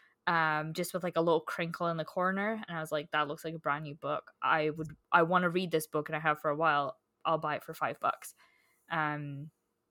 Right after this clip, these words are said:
I didn't need another book. I had three books in my backpack, but, um, whatever.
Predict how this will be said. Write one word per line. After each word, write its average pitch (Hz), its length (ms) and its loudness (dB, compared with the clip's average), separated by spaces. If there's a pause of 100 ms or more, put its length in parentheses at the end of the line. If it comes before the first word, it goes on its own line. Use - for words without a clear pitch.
(360)
I 202 80 10
didn't 190 160 6
need 208 160 4
another 180 240 6
book. 175 160 0
I 170 60 8
had 165 100 4
three 190 160 0
books 165 260 0
in 170 60 -6
my 151 100 -4
backpack, 151 440 2 (120)
but, 151 220 0 (460)
um, 156 480 -4 (100)
whatever. 165 500 6